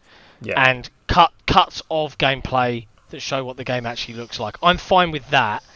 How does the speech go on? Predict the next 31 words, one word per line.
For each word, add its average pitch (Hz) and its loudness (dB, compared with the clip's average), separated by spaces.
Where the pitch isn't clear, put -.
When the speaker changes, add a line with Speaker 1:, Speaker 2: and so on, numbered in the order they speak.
Speaker 2:
Um, 131 2
there 139 -4
was 139 -4
a 139 -6
few 139 -6
too 139 -6
many 123 -4
C 127 -4
G 117 -10
bits - -10
in 107 -16
there, 107 -8
though, 101 -8
for - -20
my 104 -14
taste. - -8
Speaker 1:
Oh, 139 8
yeah, 107 0
there 98 -2
was 107 -2
a 110 -2
lot 110 0
of 92 -8
C 90 -8
G 85 -8
there. - -14
No 98 -4
doubt 87 -4
about 82 -6
it. - -12
Um, 90 -2